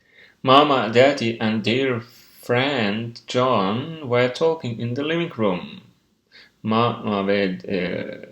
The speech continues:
annesi ve babası, yani Mama ve Dad, hem isim olarak şey yapıyor hem de annesi ve babası olduğu için annesi ve babası olarak da çevirebiliyorum.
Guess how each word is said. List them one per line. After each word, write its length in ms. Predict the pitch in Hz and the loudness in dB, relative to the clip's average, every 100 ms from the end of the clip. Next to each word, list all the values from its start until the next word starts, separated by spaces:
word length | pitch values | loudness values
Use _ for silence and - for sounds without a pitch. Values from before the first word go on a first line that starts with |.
| - | -6
annesi 420 | 110 107 - - | -4 -2 -2 -4
ve 80 | 87 | -4
babası, 300 | 110 95 - | -2 -2 -6
yani 160 | 71 62 | -8 -4
Mama 460 | 107 110 95 85 | -2 0 -2 -6
ve 140 | 95 95 | -4 0
Dad, 220 | 101 104 | 0 -2
hem 80 | 98 | -6
isim 240 | 113 - | -6 -2
olarak 260 | 113 110 107 | 0 0 -2
şey 160 | - 92 | -4 -4
yapıyor 200 | 131 120 | 0 0
hem 80 | |
de 60 | 101 | 0
annesi 300 | 101 95 110 | 0 -2 0
ve 60 | 101 | 0
babası 300 | 98 - 104 | 0 -4 -4
olduğu 140 | 135 | -4
için 180 | 170 117 | -4 -2
annesi 300 | 98 98 107 | -2 -2 -2
ve 40 | |
babası 260 | 101 - 98 | -2 -4 -4
olarak 200 | 95 - | -4 -4
da 80 | - | -6
çevirebiliyorum. 720 | 98 98 95 92 92 180 | -4 -4 -4 -4 -4 -4